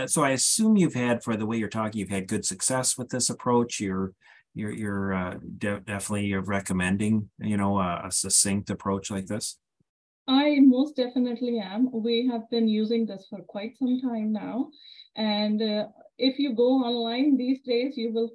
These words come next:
Speaker 2: find, you know, plenty of templates available, um, PowerPoint, Smartsheet,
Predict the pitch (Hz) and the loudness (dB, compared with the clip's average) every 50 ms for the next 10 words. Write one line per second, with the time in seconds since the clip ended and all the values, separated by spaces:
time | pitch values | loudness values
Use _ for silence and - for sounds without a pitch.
0 | - 233 220 214 226 240 247 254 247 233 214 208 208 214 214 214 214 _ _ - | -8 -8 -6 -4 -4 -4 -4 -4 -4 -4 -6 -6 -6 -6 -6 -8 -10 _ _ 2
1 | 302 320 294 262 339 277 247 240 233 - - - 226 214 220 214 - 226 214 220 | 4 4 4 4 4 4 2 2 0 -4 -8 -4 0 0 0 0 0 -2 -2 -2
2 | 220 - - 220 214 214 214 214 220 214 - 220 220 220 226 226 - - - - | -4 -6 -6 -4 -2 -2 -2 -2 -2 -4 -4 -2 0 2 2 2 0 -4 -20 -20
3 | - - - - - - 214 202 202 202 196 185 190 196 - - _ _ _ _ | -20 -20 -20 -20 -10 -6 -4 -2 -2 -2 -4 -6 -6 -8 -10 -12 _ _ _ _
4 | _ _ _ _ _ - 247 226 214 226 226 220 220 - 240 226 220 220 214 214 | _ _ _ _ _ 0 2 4 4 4 2 2 0 0 2 4 4 4 4 2
5 | 208 208 202 190 196 - 202 _ - - - - - _ _ - - 254 240 240 | 2 0 -2 -4 -8 -12 -18 _ -20 -20 -20 -20 -20 _ _ 0 2 2 2 2
6 | 233 233 - - - 254 226 214 196 - | -2 -6 -6 -8 -6 -4 -2 -2 -4 -6